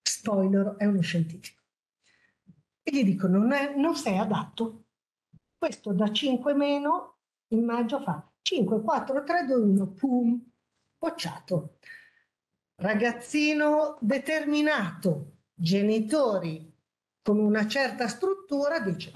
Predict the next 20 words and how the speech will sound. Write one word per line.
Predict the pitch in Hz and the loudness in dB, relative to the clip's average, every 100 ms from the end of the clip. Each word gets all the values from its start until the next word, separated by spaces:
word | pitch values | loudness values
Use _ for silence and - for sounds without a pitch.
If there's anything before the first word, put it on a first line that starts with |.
| - | -6
"Io | 254 311 294 | -2 -2 0
mi | 247 | 0
riscrivo | 226 196 - 196 196 180 | 0 -2 -2 0 0 0
lì", | 170 160 | -2 -4
va | 175 247 | -2 0
nella | 254 262 247 | 0 0 0
sezione | - 240 - 269 247 202 | -2 -4 0 0 2 2
dove | 220 | 4
non | 214 214 214 | 4 2 0
ci | - | -2
sono | - 233 214 190 | -2 0 2 0
tutte | 233 226 - 208 | -2 -6 -4 -2
le, | 202 196 185 - - - | 2 2 0 -8 -20 -16
eh, | - 202 202 | -6 -2 0
sette | 185 240 233 | 0 -2 0
lingue, | 262 240 233 226 226 226 226 - | 0 2 2 4 4 2 0 -10
otto | - 214 214 240 226 | -4 -4 -2 2 2
entri, | 233 233 233 | 4 2 0
da, | 214 214 | 2 2
da, | 294 | 2